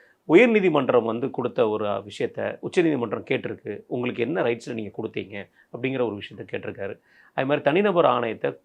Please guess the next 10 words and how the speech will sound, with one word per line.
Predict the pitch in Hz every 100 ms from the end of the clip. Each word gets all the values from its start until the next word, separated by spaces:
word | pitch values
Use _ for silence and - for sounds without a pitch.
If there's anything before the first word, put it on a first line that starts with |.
| _
கொட்டி | - 165 170 - 226 -
வீட்டுக்கு | - 160 147 143
அனுப்பிட்டாங்க | 120 107 107 104 101
அப்படிங்கிற | 165 113 113 104
விஷயத்தையும் | 98 - 104 110
சொல்லியிருக்காரு. | 104 107 104 131 - _ _
எப்படி | - 110 107
பாக்குறீங்க | 107 110 104
இந்த | 101
விஷயத்தை? | 101 -